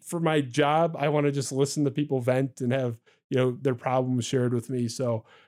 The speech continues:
uh, as someone that tries to avoid that for my own, you know, good chi and stuff, I, I sincerely admire you and everybody that does what you do. And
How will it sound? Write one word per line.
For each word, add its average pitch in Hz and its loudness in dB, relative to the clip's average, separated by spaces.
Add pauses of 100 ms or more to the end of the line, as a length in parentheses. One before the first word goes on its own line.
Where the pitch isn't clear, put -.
(140)
uh, 120 -10
as 143 0
someone 156 4
that 120 0
tries 151 0
to 139 2
avoid 139 2
that 196 2
for 143 -2
my 127 0
own, 151 -2
you 170 -8
know, 151 -2
good 147 0
chi 175 -6
and 160 0
stuff, 147 -4
I, 127 -2
I 131 -2
sincerely 143 0
admire 127 0
you 147 6
and 131 0
everybody 135 2
that 120 -2
does 127 -2
what 117 -4
you 110 -6
do. 117 -2
And 104 -8